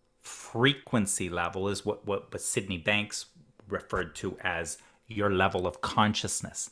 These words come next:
It takes that level of consciousness, which is less than God, and law of attraction expands it out, and it draws toward you all forms, all thoughts that are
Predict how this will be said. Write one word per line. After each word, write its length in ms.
It 200
takes 320
that 240
level 320
of 120
consciousness, 840
which 180
is 160
less 280
than 220
God, 400
and 220
law 340
of 100
attraction 600
expands 1000
it 120
out, 380
and 180
it 140
draws 600
toward 960
you 320
all 300
forms, 1000
all 220
thoughts 760
that 240
are 260